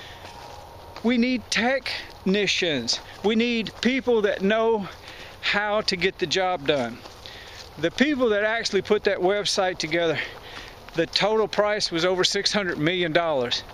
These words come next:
It's insane. It's insane. And they say they put technicians to it. I don't believe it.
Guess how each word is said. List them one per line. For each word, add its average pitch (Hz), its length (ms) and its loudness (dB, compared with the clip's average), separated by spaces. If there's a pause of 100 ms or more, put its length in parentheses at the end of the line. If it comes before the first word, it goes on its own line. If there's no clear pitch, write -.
(920)
It's 214 160 2
insane. 240 600 2 (600)
It's 214 160 2
insane. 254 840 2 (280)
And 208 120 4
they 220 120 4
say 269 260 2
they 240 140 2
put 208 260 2
technicians 220 680 2
to 175 200 4
it. 113 140 0 (920)
I 226 100 2
don't 285 200 2
believe 302 320 4
it. - 120 -2